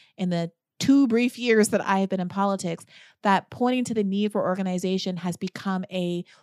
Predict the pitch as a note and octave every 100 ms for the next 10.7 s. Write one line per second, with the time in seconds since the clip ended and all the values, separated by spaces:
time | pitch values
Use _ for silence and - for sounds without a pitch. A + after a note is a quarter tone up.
0 | - G3+ F#3+ F3+ - G3+ G#3+ A#3 - -
1 | G#3 G#3+ F3+ E3+ D#3+ - _ - F#3+ -
2 | G3 G3 G3 F3+ F3+ F3 E3 D#3 - -
3 | - - - - G#3 G#3 G#3+ G#3 - G3
4 | G3 A3 G#3 B3+ C4 B3 B3+ B3 G#3 G#3
5 | - _ _ - A#3+ B3 A#3+ A3+ A3+ F#3+
6 | A#3 A3+ G#3 - G#3+ G#3 G3+ G3 A3+ A3+
7 | G3 F#3+ F#3 F3+ F#3+ - _ G3 G#3+ A3
8 | A3+ A3+ - G#3+ G3+ G#3+ G3+ F3+ F3+ F3
9 | F#3 G#3+ G3 G#3+ G#3+ G#3+ G#3 G#3 G#3 G3+
10 | G#3+ G#3 F3 F#3 G3+ G#3 G#3